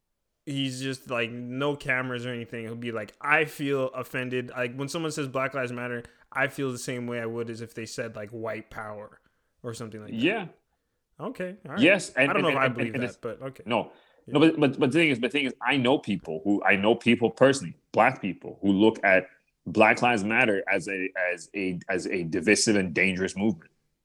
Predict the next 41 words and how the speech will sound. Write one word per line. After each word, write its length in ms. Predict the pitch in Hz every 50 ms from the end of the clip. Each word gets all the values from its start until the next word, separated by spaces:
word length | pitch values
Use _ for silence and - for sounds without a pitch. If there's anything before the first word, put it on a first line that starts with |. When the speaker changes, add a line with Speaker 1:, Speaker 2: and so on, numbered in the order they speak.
| _ _ _ _ _ - -
Speaker 1:
I 100 | 240 392
know, 120 | 392 370 156
I, 160 | 139 165 143
I 40 | 190
can 120 | 214 208 156
see 160 | - 156 127
that. 300 | 120 135 160 123 110 113
Yeah, 260 | 135 131 107 104 110
I 80 | 127 139
can 140 | - 127
see 140 | - - 127
that. 240 | 117 120 120 107 104
But 100 | 110 -
I 80 | 90 90
just 100 | 101 101
Speaker 2:
Right. 60 | 117
Speaker 1:
mean 260 | 113 110 110 107 107 _ _ -
saying 300 | - 117 113 110 104 104 107 113 - 90 110
it's 80 | - -
racist. 600 | 110 107 110 113 117 113 - - - 107 - - _ _ _ _ _ _ _ _ _ _ _ _
That's 140 | - 120 -
Speaker 2:
No, 240 | - 151 143 117 -
Speaker 1:
different. 80 | - 147
Speaker 2:
no, 120 | 143 123
Speaker 1:
Like, 80 | - 135
I 420 | 127 123 131 135 - _ - -
Speaker 2:
no, 60 | 110 - _ _ _ _ _ _ _ -
no, 220 | - 135 156 123 87
no, 180 | 107 123 113
but, 120 | 90 82 104
like, 180 | 107 107 -
no, 140 | 120 120 101
but 240 | 82 104 104 87 -
for 180 | - - - 110
them, 240 | 117 131 131 117
it 140 | 107 98 -
ju-, 180 | - 110 117 101
essentially 380 | 107 - 120 113 104 113 107
just 120 | 101 104 -
perpetuates 680 | - 92 - 107 110 107 - 117 101 98 95 92 -
racism 400 | 90 90 113 120 - - - -